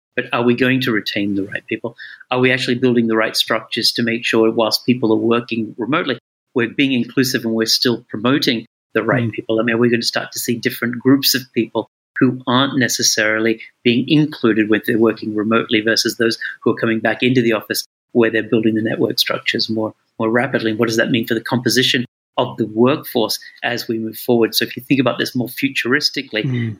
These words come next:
Speaker 1: I think the future of work, the, the, the whole hybrid, the, the whole covid environment, the whole hybrid environment has had a huge impact on the way that we work and collaborate.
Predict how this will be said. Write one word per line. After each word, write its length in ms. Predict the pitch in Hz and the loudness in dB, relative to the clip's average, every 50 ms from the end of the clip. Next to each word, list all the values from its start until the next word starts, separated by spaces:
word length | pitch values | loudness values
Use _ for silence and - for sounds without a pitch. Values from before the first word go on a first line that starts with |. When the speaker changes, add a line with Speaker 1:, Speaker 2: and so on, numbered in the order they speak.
| - - | -4 -2
Speaker 1:
I 20 | |
think 300 | - 127 120 120 123 - | 0 0 0 -2 -4 -10
the 140 | - 107 - _ - | -16 -20 -16 _ -2
future 260 | 156 156 156 - 123 | -2 0 0 0 0
of 80 | 117 127 | 0 0
work, 240 | 139 160 135 123 | 0 -2 -2 -2
the, 160 | 123 151 143 147 | 0 0 0 0
the, 240 | 147 127 131 131 | 0 0 0 0
the 120 | 131 131 135 | 0 -2 -2
whole 160 | 135 123 117 | -2 -2 -2
hybrid, 420 | - - 127 131 127 135 123 123 - - - | -2 -2 -2 0 0 0 -2 -2 -4 -4 -2
the, 240 | 131 123 123 - 123 | 0 0 0 0 -2
the 120 | 120 113 | -2 -4
whole 140 | 113 117 - - | -4 -6 -4 -2
covid 280 | - 123 117 120 110 - _ - | 0 0 0 0 -2 -4 _ -10
environment, 460 | 113 113 107 117 123 127 127 139 139 | -8 -8 -6 -4 -2 -2 -2 -2 -4
the 80 | 127 107 | -6 -8
whole 220 | 123 135 113 - - - - - _ - - | -8 -10 -12 -12 -16 -20 -20 -20 _ -8 -4
hybrid 380 | 135 139 151 151 147 143 120 | -2 -2 -2 -2 -6 -6 -6
environment 480 | 120 113 107 110 107 110 113 117 117 - - _ _ _ _ | -8 -10 -8 -6 -4 -2 -2 -2 -4 -6 -12 _ _ _ _
has 240 | - - 135 127 120 | -6 -2 -2 -2 -2
had 220 | - - - 131 127 | -4 -6 -6 -8 -8
a 20 | |
huge 560 | 120 - - - - 160 160 156 151 127 127 | -10 -10 -10 -8 -4 -2 0 0 2 2 0
impact 400 | 120 117 123 113 107 - - - | 0 0 -2 -4 -6 -6 -6 -6
on 60 | 113 | -6
the 80 | 117 113 | -4 -2
way 240 | 113 113 113 113 110 | 2 4 4 4 4
that 180 | 110 - - | 2 0 0
we 160 | 123 110 107 104 | -2 -2 -2 0
work 240 | 110 113 110 - | 0 -2 -2 -2
and 100 | - 113 - | -6 -12 -8
collaborate. 400 | - - 135 135 131 127 113 110 | -4 -2 -2 0 0 0 -2 -2